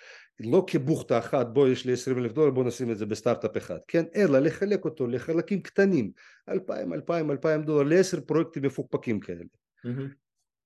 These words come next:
Speaker 1: חצי ימותו, כפרה. חצי,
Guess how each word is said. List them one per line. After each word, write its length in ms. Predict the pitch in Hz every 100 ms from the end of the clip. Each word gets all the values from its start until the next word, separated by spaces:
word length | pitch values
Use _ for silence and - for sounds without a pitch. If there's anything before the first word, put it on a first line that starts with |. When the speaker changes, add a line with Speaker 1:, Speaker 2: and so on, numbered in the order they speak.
| -
Speaker 1:
חצי 360 | - 226 226 220
ימותו, 640 | 190 185 208 208 226 185 - _ _ _ _ _ _ _ _ -
כפרה. 440 | 143 147 165 143 95 _ _ _ _ _ _ _ _ _ _ _ _ _ _ _
חצי, 580 | - 226 220 220 202 -